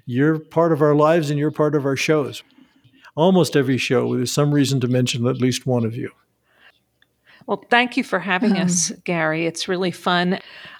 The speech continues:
Speaker 2: I have enlisted all of my friends to become, uh, followers of Camp Codger, and I get comments all the time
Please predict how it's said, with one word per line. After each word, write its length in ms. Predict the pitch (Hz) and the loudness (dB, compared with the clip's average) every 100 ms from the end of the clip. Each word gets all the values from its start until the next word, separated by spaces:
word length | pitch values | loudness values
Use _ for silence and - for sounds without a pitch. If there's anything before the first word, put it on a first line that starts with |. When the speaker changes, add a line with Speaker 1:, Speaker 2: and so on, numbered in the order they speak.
| _ | _
Speaker 2:
I 80 | 196 | -2
have 380 | 190 214 190 175 - | 0 2 2 0 -2
enlisted 840 | 202 208 226 247 - 175 165 165 - - _ _ - | 0 2 2 0 -2 0 0 -2 -10 -20 _ _ -4
all 640 | 196 226 226 202 175 160 | 0 2 4 4 4 2
of 220 | - 170 | 0 -2
my 260 | 180 160 160 | -2 -2 -4
friends 760 | - 208 185 151 143 170 - - - _ - | -6 -2 0 0 -2 -4 -6 -10 -18 _ -10
to 120 | 165 | -4
become, 720 | 170 - - 185 175 175 180 - _ _ - | -4 -4 -2 2 2 2 -2 -6 _ _ -2
uh, 180 | 180 170 | 0 0
followers 680 | - 180 185 196 185 180 | 0 2 4 2 0 0
of 160 | 180 - | -4 -6
Camp 400 | - 185 170 - | -6 -2 -2 -4
Codger, 680 | - - 147 - 185 214 - | -4 0 0 0 0 0 -4
and 180 | 180 180 | -2 -2
I 60 | 165 | -2
get 260 | 175 - | -2 -4
comments 480 | - 214 190 170 - | -4 0 0 0 0
all 160 | 190 214 | 2 2
the 80 | 226 | 0
time 540 | - 202 175 156 | 0 2 2 0